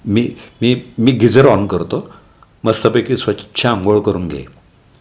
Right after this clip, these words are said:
आईच्या कपाटातले सॅनिटरी नॅपकिन्स मिळतीलच तुला. त्याच्यावरच्या इन्स्ट्रक्शन्स वाचून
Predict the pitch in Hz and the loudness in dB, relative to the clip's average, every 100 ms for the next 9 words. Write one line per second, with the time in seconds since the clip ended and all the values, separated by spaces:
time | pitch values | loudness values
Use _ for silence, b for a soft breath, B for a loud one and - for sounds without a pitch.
0 | b b b b - 104 120 110 107 107 | b b b b 2 4 4 4 2 2
1 | 107 110 113 98 90 98 110 113 95 - | 0 -4 -6 -4 -2 -2 -2 -4 -8 -8
2 | 107 98 95 92 95 101 80 - - - | -12 -8 -6 -6 -6 -8 -10 -14 -18 -18
3 | _ _ _ _ _ _ _ _ _ _ | _ _ _ _ _ _ _ _ _ _
4 | _ _ _ _ _ _ - 101 98 110 | _ _ _ _ _ _ -6 -6 0 0
5 | 98 120 127 101 87 - 110 - - 110 | 2 -2 -4 -6 -8 -6 -6 -6 -8 -8
6 | - 101 90 92 110 123 | -6 -4 -4 -4 -8 -8